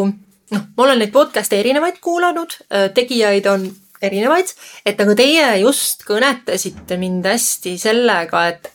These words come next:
alustuseks väga meeldivad hääled, mida kuulata, ma ei tea, kuidas minu <laughs> hääl siin kõlab, et, et okei, eks ma siis kuulen seda varsti, aga teil hästi meeldivad hääled ja,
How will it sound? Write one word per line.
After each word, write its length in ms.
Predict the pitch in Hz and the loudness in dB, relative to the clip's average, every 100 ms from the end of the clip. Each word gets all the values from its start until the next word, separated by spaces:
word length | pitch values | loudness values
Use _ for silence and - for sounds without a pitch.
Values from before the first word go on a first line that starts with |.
| - | 2
alustuseks 560 | 247 240 - 175 165 - | 4 4 0 -6 -8 -2
väga 340 | 208 262 202 180 | 2 4 2 2
meeldivad 560 | 208 180 175 170 165 | 2 0 -2 -4 -4
hääled, 640 | - 196 180 196 254 - - | 0 2 4 4 2 -2 -6
mida 220 | 202 175 165 | -2 -2 -2
kuulata, 460 | 180 185 220 - 269 | -2 -2 -2 -4 -2
ma 140 | 185 | -2
ei 20 | |
tea, 120 | - 175 | -2 -4
kuidas 180 | 170 190 | -6 -4
minu 180 | 185 240 | -4 0
<laughs> 40 | |
hääl 240 | 294 285 311 | 0 2 0
siin 240 | - 330 | -2 -6
kõlab, 400 | 330 294 302 302 | 0 2 2 2
et, 300 | 311 359 - 587 605 427 262 | 0 -2 -2 0 2 0 0
et 200 | 233 196 | -2 -4
okei, 320 | 190 226 233 330 | -4 0 2 2
eks 140 | 285 220 | 0 -2
ma 80 | 214 | 0
siis 160 | 233 - | -4 -2
kuulen 260 | 277 247 | 0 2
seda 160 | 254 240 | 2 2
varsti, 340 | 220 262 - 240 - - - | 2 0 0 -2 -4 -8 0
aga 160 | 202 208 | 4 6
teil 160 | 220 | 4
hästi 320 | 214 220 254 208 | 4 0 2 2
meeldivad 360 | 190 185 180 | 2 0 -2
hääled 340 | 196 208 285 - _ - 226 | 0 0 0 -4 _ -4 0
ja, 140 | 196 | 4